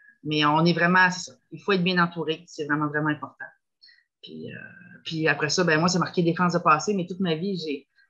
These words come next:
j'ai eu à, j'avais des défenses de passé, puis je suis passée par elles. Fait que, on réussit à, en persévérant.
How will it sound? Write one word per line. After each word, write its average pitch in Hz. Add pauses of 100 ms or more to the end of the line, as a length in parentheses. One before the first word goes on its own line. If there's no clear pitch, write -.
j'ai 156
eu 165
à, 139 (500)
j'avais 147
des 170
défenses 165
de 165
passé, 143
puis -
je -
suis -
passée -
par 147
elles. 143 (300)
Fait - (120)
que, - (440)
on 151
réussit 165
à, 143 (260)
en 151
persévérant. 160